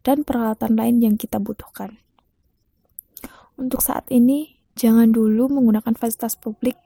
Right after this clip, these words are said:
yang digunakan banyak orang. Hal ini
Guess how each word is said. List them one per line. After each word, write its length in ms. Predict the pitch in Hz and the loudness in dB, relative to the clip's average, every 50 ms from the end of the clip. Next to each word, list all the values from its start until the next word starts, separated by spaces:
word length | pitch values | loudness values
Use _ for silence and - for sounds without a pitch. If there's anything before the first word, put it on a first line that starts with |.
| _ | _
yang 240 | - 233 233 220 220 | -2 0 0 0 0
digunakan 480 | 233 - - 220 214 220 - 233 220 233 | -2 0 0 0 0 0 0 -2 -2 -2
banyak 240 | 220 202 202 214 311 359 | 0 0 -2 -2 -2 -4
orang. 320 | 214 208 202 196 202 - _ _ _ _ _ _ _ _ _ _ _ _ _ _ _ _ _ _ - - - - - - - - | -4 -4 -4 -4 -6 -8 _ _ _ _ _ _ _ _ _ _ _ _ _ _ _ _ _ _ -20 -20 -20 -20 -20 -20 -12 -6
Hal 160 | - 233 254 | -4 -4 -2
ini 480 | - 269 262 254 262 285 302 330 349 | 0 0 0 2 0 0 -2 -4 -8